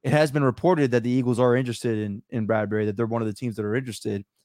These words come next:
Go ahead and get this done now. Show him the situation that he's entering. Show him that he's got the edge rushers he's gonna need, the defensive line he's gonna be able to take advantage of,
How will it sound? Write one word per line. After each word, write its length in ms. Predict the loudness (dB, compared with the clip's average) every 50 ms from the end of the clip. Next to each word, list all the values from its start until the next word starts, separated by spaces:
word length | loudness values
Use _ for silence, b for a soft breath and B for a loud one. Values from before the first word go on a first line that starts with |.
| _ _ _
Go 200 | -4 -2 -2 -2
ahead 120 | -2 -2 -2
and 100 | -2 -2
get 140 | -4 -4
this 140 | -4 -6 -6
done 320 | 0 0 0 0 0 -2 -4
now. 380 | -2 0 2 2 2 2 0 -2 _ _
Show 260 | -2 0 2 2 2
him 120 | 0 -2
the 80 | -4 -2
situation 580 | -2 -2 -2 -2 -4 -2 0 -2 -2 -2 -4
that 80 | -4 -4
he's 120 | -2 -2
entering. 440 | -2 -4 -4 -6 -6 -4 -4 -4 -6 -8 _ _ _
Show 200 | -4 0 2 2
him 60 | 2
that 120 | 2 2 2
he's 100 | 2 2
got 140 | 0 0 0
the 120 | 0 0
edge 160 | 2 2 4
rushers 220 | 2 2 2 0 -2
he's 120 | -2 -2
gonna 160 | 0 0 0
need, 160 | 0 0 0
the 80 | -2 0
defensive 420 | 0 0 0 0 -2 -4 -6 -4
line 180 | 0 0 0 0
he's 80 | 0 -2
gonna 100 | -2 -2
be 100 | 0 0
able 160 | 0 0 -2
to 80 | -2 -4
take 60 | -4
advantage 380 | -2 -2 -2 -2 -4 -4 -2 -2
of, 160 | -4 -4